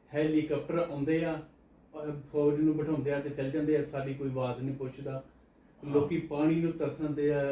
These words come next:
Speaker 2: ਉਹ ਠੀਕ ਕਹਿ ਰਹੇ ਆ।
Speaker 1: ਅ, ਕੱਪੜਿਆਂ ਨੂੰ ਤਰਸਣ ਦੇ
Speaker 2: ਠੀਕ
Speaker 1: ਆ।
Speaker 2: ਕਹਿ ਰਹੇ ਆ, ਠੀਕ ਕਹਿ ਰਹੇ ਆ। ਪਰ ਇੱਕ ਗੱਲ ਕਹੂੰਗਾ,
Speaker 1: ਹਾਂਜੀ।
Speaker 2: ਇਹ ਨਹੀਂ ਮੈਂ ਕਹੂੰਗਾ ਕਿ ਮੈਂ ਆਪਣੀ ਪਾਰਟੀ ਦੀ ਗੱਲ ਕਰ ਰਿਹਾ। ਜਦ ਦੂਜੀਆਂ ਪਾਰਟੀਆਂ ਵਾਰੀ ਹੜ੍ਹ ਆਏ,
Speaker 1: ਹੂੰ।
Speaker 2: ਜਦੋਂ ਵੀ ਜਿਹੜੀ ਵੀ ਸਰਕਾਰ ਹੋਈ,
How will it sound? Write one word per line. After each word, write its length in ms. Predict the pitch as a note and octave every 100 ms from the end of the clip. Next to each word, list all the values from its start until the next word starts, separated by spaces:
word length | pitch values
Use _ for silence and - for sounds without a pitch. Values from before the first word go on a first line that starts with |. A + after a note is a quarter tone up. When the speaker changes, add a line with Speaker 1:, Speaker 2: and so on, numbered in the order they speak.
| C#3+
Speaker 2:
ਉਹ 140 | C3+ -
ਠੀਕ 240 | D3+ D3
ਕਹਿ 140 | A2+
ਰਹੇ 120 | G2+ F#2+
ਆ। 220 | D3+ D3
Speaker 1:
ਅ, 40 |
ਕੱਪੜਿਆਂ 440 | C#3+ D3+ D3+ F#3 F#3
ਨੂੰ 160 | F3
ਤਰਸਣ 300 | D#3 D3 D#3+
ਦੇ 260 | C#3+ C#3+ C#3
Speaker 2:
ਠੀਕ 100 | F3+
Speaker 1:
ਆ। 20 |
Speaker 2:
ਕਹਿ 240 | - A#2+
ਰਹੇ 100 | A2
ਆ, 40 | G2+ -
ਠੀਕ 100 | G2+ -
ਕਹਿ 100 | F#2+
ਰਹੇ 100 | -
ਆ। 40 | B2 -
ਪਰ 200 | D#3+ -
ਇੱਕ 160 | C#3+ -
ਗੱਲ 180 | B2 G#2
ਕਹੂੰਗਾ, 440 | F2 E2+ G#2 B2 - - C3+
Speaker 1:
ਹਾਂਜੀ। 240 | B2+ A#2+ - - - _ - -
Speaker 2:
ਇਹ 140 | E3+
ਨਹੀਂ 120 | G#3 G#3+
ਮੈਂ 80 |
ਕਹੂੰਗਾ 300 | F#3+ F#3 F#3
ਕਿ 100 | E3
ਮੈਂ 140 | E3 D3
ਆਪਣੀ 260 | C3+ C#3+
ਪਾਰਟੀ 340 | C#3 B2 G2+ G2+
ਦੀ 140 | G#2
ਗੱਲ 140 | G2+ G2
ਕਰ 60 | -
ਰਿਹਾ। 200 | - - - - - - - - - - - - - - - _ - -
ਜਦ 220 | F3 D#3+
ਦੂਜੀਆਂ 320 | D#3 D3+ F3
ਪਾਰਟੀਆਂ 420 | E3 D#3 D3 D3+ D3+
ਵਾਰੀ 180 | C#3+
ਹੜ੍ਹ 180 | C3+ B2
ਆਏ, 160 | F#2+ - - - - - - - B2
Speaker 1:
ਹੂੰ। 160 | A2+ A2+ - -
Speaker 2:
ਜਦੋਂ 220 | C#3+ E3
ਵੀ 100 | D3+
ਜਿਹੜੀ 200 | D3+ F3
ਵੀ 100 | D#3
ਸਰਕਾਰ 460 | - B2+ A2 G#2+ F#2+
ਹੋਈ, 200 | F#2+